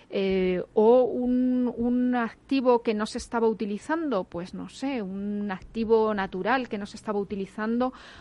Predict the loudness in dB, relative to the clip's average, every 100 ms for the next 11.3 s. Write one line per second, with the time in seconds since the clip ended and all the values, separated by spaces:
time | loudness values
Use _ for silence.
0 | -10 -6 -2 -2 -4 -6 -2 0 0 -2
1 | -4 -6 -6 -4 -4 -6 -6 -6 -6 -6
2 | -4 -6 -4 -6 -6 -2 0 0 0 -2
3 | 0 -2 -4 -8 -6 -6 -6 -6 -4 -6
4 | -6 -10 -10 -20 -20 -4 0 0 -2 -4
5 | -4 -4 -2 -2 -2 -2 -2 -2 -4 -4
6 | -6 -6 -4 -2 -2 -4 -6 -14 -12 -6
7 | 0 0 0 0 0 -2 -6 -6 -4 -6
8 | -10 -20 -6 -2 -2 -2 -6 -12 -10 -4
9 | -2 -2 -4 -8 -6 -4 -4 -4 -4 2
10 | 2 2 -6 -20 -20 -12 -6 -4 -2 -2
11 | -2 -2